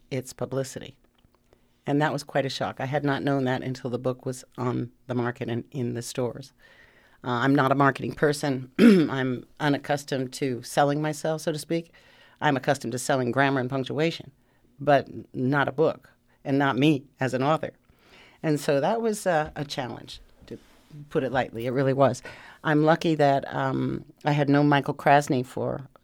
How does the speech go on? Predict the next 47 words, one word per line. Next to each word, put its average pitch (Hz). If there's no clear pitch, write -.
about 135
the 156
same 143
three 139
decades 139
that 135
I've 127
been 127
teaching. 143
Uh, 131
my 139
first 156
university 139
job 117
was 120
at 123
San 127
Francisco -
State, 135
where 127
Michael 127
teaches, -
and 123
so 131
I 127
met 127
him 123
there 120
and 120
remained 147
friends 160
with 147
him, 117
and 127
he 190
invited 143
me 143
to 127
come 131
on 120
Forum, 120
and 143
that 139
launched 123
a 127
very 135
nice 123